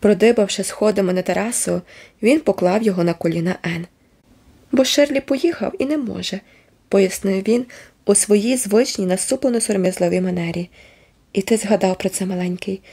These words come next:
мовила пані Блайт. Вуста її тремтіли, коли вона дивилася на чорнявого присадкуватого хлопчика, що стояв перед нею,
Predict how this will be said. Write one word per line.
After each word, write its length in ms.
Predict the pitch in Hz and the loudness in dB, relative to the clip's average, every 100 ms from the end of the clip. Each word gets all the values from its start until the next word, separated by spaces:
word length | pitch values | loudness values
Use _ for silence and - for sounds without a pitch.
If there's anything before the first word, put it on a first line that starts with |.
| - _ | -20 _
мовила 320 | 185 185 180 | 0 4 4
пані 280 | 180 185 175 | 2 0 -2
Блайт. 360 | 175 180 180 - _ _ _ _ - | -4 -8 -10 -14 _ _ _ _ -2
Вуста 320 | 196 196 233 | -2 0 -2
її 240 | 240 220 214 | 0 0 -2
тремтіли, 640 | - 226 - 175 170 180 - - - _ | -4 -6 -6 -6 -6 -8 -12 -20 -20 _
коли 240 | - 196 | 2 4
вона 240 | 185 185 190 | 6 4 4
дивилася 500 | 185 185 202 196 180 | 4 4 2 0 -2
на 60 | |
чорнявого 520 | 175 175 175 175 180 - | -4 -2 -2 -2 -2 -4
присадкуватого 760 | 190 - - 175 175 - 180 | -6 -8 -6 -4 -4 -4 -4
хлопчика, 640 | - 170 - - - 170 - - - | -4 -6 -6 -8 -6 -8 -8 -18 -18
що 200 | - - | -6 -2
стояв 380 | 185 - 175 175 | 0 2 2 2
перед 260 | 175 175 185 | 2 0 2
нею, 360 | 190 196 170 | 0 0 -2